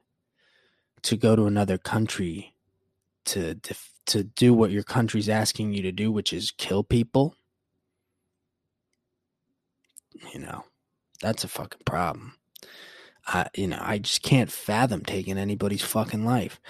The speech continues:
That's why I can't relate to most of hip hop right now. Right? Everyone waving guns in your face and shit in fucking music videos. I can't relate to that.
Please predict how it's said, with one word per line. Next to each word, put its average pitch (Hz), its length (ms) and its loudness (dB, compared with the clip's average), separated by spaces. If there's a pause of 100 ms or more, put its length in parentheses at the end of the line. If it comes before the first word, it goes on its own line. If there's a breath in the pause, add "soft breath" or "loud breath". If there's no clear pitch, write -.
(180 loud breath)
That's - 220 -4
why 127 160 6
I 117 60 4
can't 127 380 2
relate 110 600 4 (520 soft breath)
to 95 580 0 (1200)
most 113 360 0
of 110 100 0
hip 139 240 4
hop - 300 0 (640)
right 82 180 -4
now. - 220 -10 (2750)
Right? 95 360 -4 (1500)
Everyone 113 420 2
waving 113 380 0
guns 117 320 0
in 98 80 -8
your 87 100 -10
face - 440 -6
and 85 120 -6
shit - 300 -4
in 82 120 -10
fucking 92 360 -8
music 98 340 -6
videos. - 460 -16
I - 20 -20
can't 104 240 -8
relate 98 300 -6
to - 80 -14
that. 82 240 -14